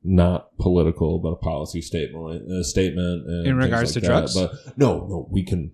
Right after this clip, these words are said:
Speaker 1: we can move past that. Trust me. If that's something that if you want it, like, subscribe to our one nine hundred number, and I'll leave you a video, or I'm sorry, not a video, voicemail. I'll leave you a, it's a call-in line.
Speaker 2: Take a quick four.
Speaker 1: Oh.
Speaker 2: No,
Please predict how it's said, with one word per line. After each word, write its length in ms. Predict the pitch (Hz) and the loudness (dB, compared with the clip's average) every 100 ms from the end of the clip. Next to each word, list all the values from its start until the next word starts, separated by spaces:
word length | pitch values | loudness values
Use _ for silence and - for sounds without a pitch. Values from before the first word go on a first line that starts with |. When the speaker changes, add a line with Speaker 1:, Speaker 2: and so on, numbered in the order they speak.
| - | -6
Speaker 1:
we 220 | 95 107 | 4 4
can 160 | - 90 | 6 2
move 180 | 90 - | 4 2
past 260 | 69 - | 0 -2
that. 200 | - - | -10 -8
Trust 240 | - 80 - | -4 -4 -4
me. 100 | - | -8
If 80 | 87 | -4
that's 220 | 87 - | -4 0
something 340 | 95 90 92 87 | 0 2 0 0
that 140 | 87 | -2
if 160 | 85 95 | -4 -6
you 300 | 90 85 82 82 | -8 -8 -12 -10
want 280 | 87 92 87 | -4 -4 -2
it, 180 | 85 85 | -2 -2
like, 400 | 85 82 82 - | -4 -4 -6 -10
subscribe 580 | - 90 - 95 87 87 | -10 -8 -4 -4 -2 -4
to 60 | |
our 200 | 90 85 | -6 -6
one 260 | 87 92 90 | -8 -8 -8
nine 240 | 87 87 | -8 -8
hundred 380 | 95 92 85 82 | -6 -2 -4 -4
number, 400 | 82 82 85 - | -6 -2 -2 -2
and 320 | - 78 - - | -4 -4 -2 -2
I'll 200 | 85 85 | -4 -4
leave 200 | 90 87 | -4 -2
you 160 | 92 | -2
a 100 | 90 | -2
video, 520 | 85 95 90 85 87 90 | -2 0 0 -4 -4 -2
or 160 | 107 | 2
I'm 80 | 101 | 4
sorry, 180 | 480 85 | 2 0
not 120 | 92 | -4
a 40 | 90 | -4
video, 340 | 101 92 90 | -4 -4 -6
voicemail. 360 | 87 87 - 90 | -6 -8 -6 -4
I'll 140 | 85 | -2
leave 140 | 95 90 | -2 -2
you 100 | 90 | -2
a, 60 | 87 | -2
it's 260 | 85 110 110 | -2 -2 -2
a 60 | 123 | 0
call-in 500 | - 143 143 120 180 | 0 2 2 0 -2
line. 340 | - 82 87 | -6 -8 -4
Speaker 2:
Take 160 | - 269 | 2 2
a 40 | |
quick 180 | 269 330 | 4 0
four. 240 | - 180 107 | 4 4 4
Speaker 1:
Oh. 40 | - | 0
Speaker 2:
No, 180 | 147 | -2